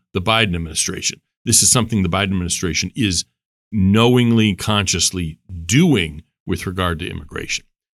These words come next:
So thanks for coming on, Art, and, uh, we will, uh, obviously revisit this topic again because it's, uh, one of the most important issues right now in immigration.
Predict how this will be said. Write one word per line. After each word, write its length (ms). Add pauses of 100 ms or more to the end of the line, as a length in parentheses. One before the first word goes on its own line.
(160)
So 260
thanks 300
for 100
coming 240
on, 160
Art, 300
and, 360
uh, 180
we 180
will, 440
uh, 340
obviously 520
revisit 560
this 300 (340)
topic 380
again 400
because 400
it's, 300
uh, 200
one 260
of 100
the 220 (220)
most 480
important 400
issues 360
right 200
now 380 (220)
in 260
immigration. 560